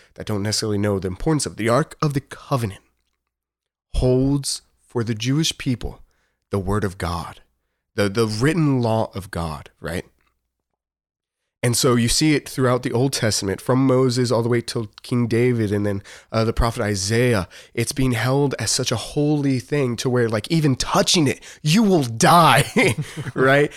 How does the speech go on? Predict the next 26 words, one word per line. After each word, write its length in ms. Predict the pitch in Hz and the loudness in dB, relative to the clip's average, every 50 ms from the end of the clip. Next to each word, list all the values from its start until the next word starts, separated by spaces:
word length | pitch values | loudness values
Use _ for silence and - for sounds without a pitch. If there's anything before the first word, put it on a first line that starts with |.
| - - | -14 -2
There 100 | - 175 | 0 2
was, 160 | 170 175 151 147 | 2 2 2 2
there's 220 | 156 165 165 151 | 2 2 2 2
this 120 | 160 143 | 0 0
one 200 | 156 165 180 190 | 0 0 0 2
person 340 | 180 - 160 135 - - 110 113 | 2 2 0 2 2 0 0 0
that 140 | 120 120 | 0 0
the 100 | - - | 0 0
ark 220 | - 135 151 139 - | 0 2 0 0 -2
fell 380 | - - - 147 143 143 139 | -6 -6 0 0 2 2 2
onto, 680 | - 131 127 135 147 151 151 - - - 107 98 98 101 - _ _ _ _ _ - _ - | 0 0 0 0 2 0 0 0 -2 -4 -4 -4 -6 -6 -10 _ _ _ _ _ -20 _ -4
and 420 | 139 131 127 127 123 123 123 - - | -2 0 2 2 2 0 -2 -4 -6
he, 200 | - - 143 135 | -4 -4 -2 0
like, 200 | 135 120 - - | 0 -2 -2 -4
touched 380 | - - 170 170 - - - | -4 -2 -2 0 0 -2 -2
it, 180 | 123 107 98 _ - - - _ - | -2 -4 -4 _ -16 -20 -20 _ -4
and 100 | - 147 | -2 0
he 80 | 143 135 | 0 0
burst 480 | 120 107 - 147 139 143 139 - - 170 | -2 -4 -2 0 0 0 0 0 0 0
into 220 | 139 123 - 123 | 0 0 0 -2
dust. 560 | 104 101 127 101 101 - - - - - - _ _ _ _ - | 0 0 0 0 0 0 -2 -4 -4 -4 -6 _ _ _ _ -4
Like, 220 | - 123 110 - - | -2 -2 -2 -2 -2
it 160 | - 160 156 | -2 0 2
is, 360 | 170 170 156 143 127 120 113 - _ - _ _ _ _ _ _ _ _ _ _ - | 4 4 4 4 2 0 -4 -6 _ -20 _ _ _ _ _ _ _ _ _ _ -4
it 100 | 143 131 | 0 0
is 220 | 127 110 - - | 0 0 -2 -4